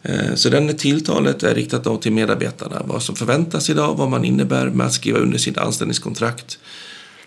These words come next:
Eh, hur man beställer sitt ledarskap, hur man tar ansvar och är, är varandras arbetsmiljö. Eh,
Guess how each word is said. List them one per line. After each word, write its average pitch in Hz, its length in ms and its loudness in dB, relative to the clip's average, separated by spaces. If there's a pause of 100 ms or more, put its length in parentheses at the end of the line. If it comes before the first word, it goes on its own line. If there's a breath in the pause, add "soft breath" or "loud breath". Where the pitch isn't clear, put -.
(140 loud breath)
Eh, - 180 -4
hur 110 360 -2
man 113 160 0
beställer 127 380 2
sitt - 200 -2
ledarskap, 123 720 0
hur 113 60 -4
man - 180 -4
tar - 140 -4
ansvar - 380 -2
och 120 220 0
är, - 140 0 (120)
är 113 180 0
varandras 113 460 0
arbetsmiljö. - 680 -4 (1400 loud breath)
Eh, - 420 -6